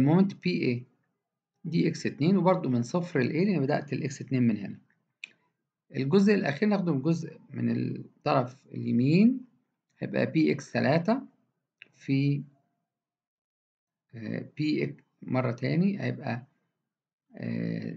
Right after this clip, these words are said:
نفس الشيء تلت في إكس تلاتة، ما هو نفس الشيء تلت هنا،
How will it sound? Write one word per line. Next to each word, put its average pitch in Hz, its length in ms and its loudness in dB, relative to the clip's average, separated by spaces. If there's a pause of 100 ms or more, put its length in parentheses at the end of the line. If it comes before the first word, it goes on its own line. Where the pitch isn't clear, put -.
نفس 139 360 -2
الشيء 123 500 -2 (1600)
تلت 208 360 4 (340)
في - 120 -8
إكس 139 160 -6
تلاتة، 135 460 -4 (380)
ما 117 80 -10
هو 120 60 -8
نفس 127 260 -6
الشيء - 240 -10
تلت 117 380 -2
هنا، 110 220 -12